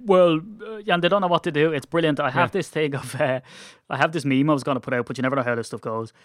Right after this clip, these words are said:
Speaker 1: And you know on the old Windows computers where you'd have, it goes, "Find the problem," and then you click on it and it says,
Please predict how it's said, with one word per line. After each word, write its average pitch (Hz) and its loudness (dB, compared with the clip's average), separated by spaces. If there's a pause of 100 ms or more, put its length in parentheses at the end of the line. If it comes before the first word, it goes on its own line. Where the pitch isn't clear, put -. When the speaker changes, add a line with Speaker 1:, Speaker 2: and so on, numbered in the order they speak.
(160)
Speaker 1:
And 139 -2
you 143 0
know 175 2
on 165 -2
the 143 0
old 135 0
Windows 123 -2
computers 117 -8
where 113 -2
you'd 110 -10
have, 120 -4
it 135 -12
goes, 135 -4
"Find 127 -4
the 160 -6
problem," 147 -6
and 139 -2
then 131 0
you 127 -4
click 131 -6
on 143 0
it 127 -2
and 131 -8
it 120 -6
says, 127 -4